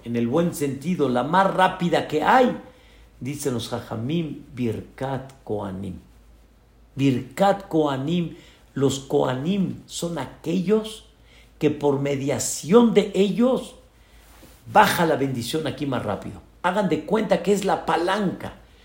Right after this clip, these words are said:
es la manera que pueda bajar aquí abajo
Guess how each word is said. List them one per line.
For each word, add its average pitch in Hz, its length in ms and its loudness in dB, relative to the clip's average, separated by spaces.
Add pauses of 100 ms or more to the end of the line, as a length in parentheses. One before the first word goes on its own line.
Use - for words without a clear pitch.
(460)
es 220 180 6
la 214 140 2
manera 220 800 4 (500)
que 139 140 -2
pueda 185 420 4
bajar 170 380 2
aquí 165 260 0
abajo 185 640 2